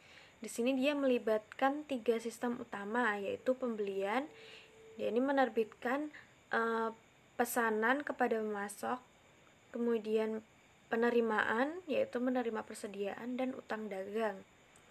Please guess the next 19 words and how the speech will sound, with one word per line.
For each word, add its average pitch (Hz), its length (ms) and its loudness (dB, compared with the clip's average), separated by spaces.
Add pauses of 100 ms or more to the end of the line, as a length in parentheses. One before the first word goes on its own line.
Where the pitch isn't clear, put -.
(260)
sebagai 202 400 -2
pembayaran. 190 720 -6 (1800)
Selanjutnya, 220 720 2
ada 240 160 4
sistem 285 400 -4
yang 294 240 0
menjalankan 240 640 2
proses 254 400 -2
buku - 320 -10
besar. 202 560 -6 (680)
Eh, 214 240 0
sistem 269 400 -2
buku 262 240 4
besar 226 320 0
itu 233 80 -4
sendiri 254 480 4
adalah 202 240 4
sistem 262 320 -8
akuntansi 247 880 -4